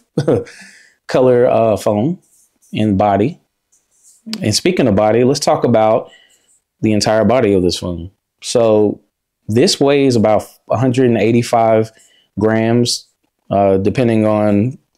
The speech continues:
you know, whether it's open or closed, or it's about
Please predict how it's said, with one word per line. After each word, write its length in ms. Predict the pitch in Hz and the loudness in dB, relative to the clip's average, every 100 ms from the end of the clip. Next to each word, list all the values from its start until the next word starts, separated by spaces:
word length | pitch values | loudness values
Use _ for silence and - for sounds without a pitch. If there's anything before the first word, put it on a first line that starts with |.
| _ _ | _ _
you 120 | - | -4
know, 140 | 104 98 | 0 0
whether 280 | 95 104 104 | 0 2 0
it's 120 | - | 0
open 320 | 107 104 107 | -2 0 0
or 120 | 104 | 0
closed, 520 | 92 113 110 127 - _ _ _ _ _ _ | 0 0 0 -2 -6 _ _ _ _ _ _
or 300 | - 156 160 | -2 0 2
it's 120 | 139 147 | 2 2
about 480 | 120 113 113 - | 2 2 0 -4